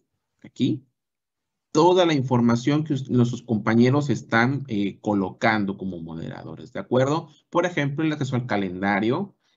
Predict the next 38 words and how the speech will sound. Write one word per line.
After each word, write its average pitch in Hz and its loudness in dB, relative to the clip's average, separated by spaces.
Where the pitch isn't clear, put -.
ya 104 -8
se - -8
colocó 92 -4
la 101 0
liga. 131 2
En 113 2
caso 131 -2
de 160 -2
que 139 -4
algunos 131 2
de 139 0
ustedes 120 0
no 117 2
se 135 -2
hayan 131 0
registrado 107 -4
todavía 104 0
o 107 0
hayan 127 0
tenido 113 -2
alguna 110 -2
dificultad 98 -4
para 104 -2
la 117 0
misma, 180 2
pueden 135 4
hacerlo 123 2
en 143 2
la 117 4
liga 120 2
que 127 -4
se 117 -4
acaba 117 -2
de 120 -4
compartir 101 -4
hace 107 -2
unos 104 -4
instantes 180 0